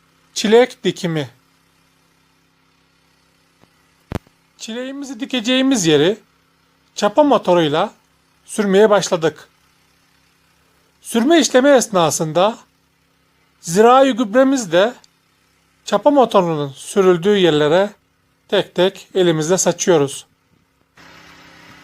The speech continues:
Zirai gübre olarak Akro marka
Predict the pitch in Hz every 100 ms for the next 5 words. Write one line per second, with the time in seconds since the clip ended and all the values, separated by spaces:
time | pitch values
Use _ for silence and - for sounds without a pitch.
0 | - - - - - - - - - 175
1 | 156 190 254 285 226 - 302 285 190 156
2 | 226 - - - - - 208 226 226 170
3 | 147 135 - 185